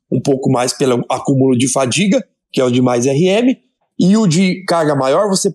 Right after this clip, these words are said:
puxa um tempo de tensão máxima maior, tensão alta, né? Porque você tem um grande recrutamento de fibras pela sobrecarga. Já com mais repetições, você tem um alto recrutamento de fibras pela fadiga. Então, você tem um maior resultado similar. A questão é sustentabilidade.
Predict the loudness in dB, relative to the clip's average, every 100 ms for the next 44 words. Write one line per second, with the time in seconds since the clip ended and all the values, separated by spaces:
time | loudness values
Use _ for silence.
0 | -2 0 2 0 -2 -2 -4 0 0 0
1 | -2 -2 -2 -2 -2 -2 -2 -2 0 0
2 | 2 0 0 -6 _ _ -4 -2 -2 -2
3 | -2 -2 -4 -6 -6 -6 -6 -4 0 0
4 | 0 0 0 0 -2 -2 -2 0 0 -2
5 | -2 0 -2 -6 -20 _ _ _ _ -4
6 | 0 0 0 -2 -2 -2 -2 0 -4 -8
7 | -8 -4 -2 0 -2 -4 -2 -2 -2 -4
8 | -4 -2 -2 -2 -4 -2 0 0 0 -2
9 | -2 -2 -2 0 0 -2 0 0 -2 -2
10 | 0 0 0 -2 0 0 0 -2 _ _
11 | _ _ -6 -2 0 0 -2 -2 0 0
12 | 2 0 0 -2 -2 -4 0 2 0 -4
13 | _ _ -8 -6 -2 -2 0 -2 0 -2
14 | -2 -2 0 -2 0 0 2 0 -2 -6